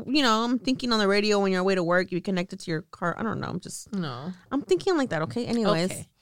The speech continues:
Speaker 2: De todos modos, se escucha por
Speaker 1: Anyways.
Speaker 2: todos lados. <laughs>
Speaker 1: Muchas gracias.
Speaker 2: We,
Speaker 1: We
Speaker 2: uh,
Speaker 1: love you. Los queremos.
Speaker 2: And, yeah,
Speaker 1: Stay
Speaker 2: thanks for
Speaker 1: tuned for
Speaker 2: listening.
Speaker 1: more.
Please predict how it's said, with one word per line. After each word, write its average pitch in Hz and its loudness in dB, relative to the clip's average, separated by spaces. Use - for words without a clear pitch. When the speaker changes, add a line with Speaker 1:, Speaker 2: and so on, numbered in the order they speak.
Speaker 2:
De 233 2
todos 294 10
modos, 139 0
se - 2
escucha 302 10
por 254 12
Speaker 1:
Anyways. 233 10
Speaker 2:
todos 311 12
lados. 214 6
<laughs> 233 10
Speaker 1:
Muchas 262 10
gracias. 254 10
Speaker 2:
We, 339 2
Speaker 1:
We 262 6
Speaker 2:
uh, 269 10
Speaker 1:
love 254 12
you. 269 10
Los 262 8
queremos. 233 6
Speaker 2:
And, 240 -2
yeah, 320 -2
Speaker 1:
Stay 262 6
Speaker 2:
thanks 247 -2
for 294 6
Speaker 1:
tuned 294 6
for 302 6
Speaker 2:
listening. 294 8
Speaker 1:
more. 240 -4